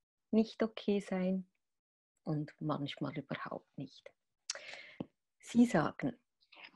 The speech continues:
es ist nichts falsch daran, sich nicht gut zu fühlen.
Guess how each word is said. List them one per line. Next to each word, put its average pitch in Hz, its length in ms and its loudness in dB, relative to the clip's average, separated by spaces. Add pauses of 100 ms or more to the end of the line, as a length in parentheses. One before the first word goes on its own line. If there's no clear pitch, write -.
(640)
es 214 200 4
ist 254 240 4
nichts - 800 6
falsch 143 460 0
daran, 135 440 0
sich - 300 -6
nicht 151 240 0
gut - 280 -6
zu 160 140 -4
fühlen. 139 560 -4